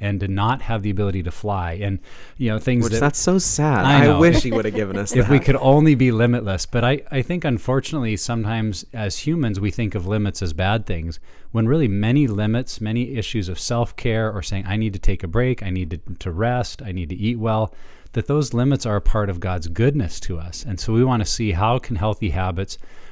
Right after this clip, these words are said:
Speaker 1: really enable me and empower me to live the kind of life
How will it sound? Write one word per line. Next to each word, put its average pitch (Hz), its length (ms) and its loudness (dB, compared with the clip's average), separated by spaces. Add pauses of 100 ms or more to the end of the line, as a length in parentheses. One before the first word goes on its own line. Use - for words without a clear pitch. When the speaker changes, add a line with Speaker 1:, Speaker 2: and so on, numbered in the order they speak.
(260)
Speaker 1:
really 123 480 2
enable 117 520 0
me 87 340 -4
and 101 140 -2
empower 120 440 2
me 101 180 -2
to - 180 -4
live 101 200 0
the 101 80 -2
kind 104 240 -6
of 92 60 -6
life 98 340 -4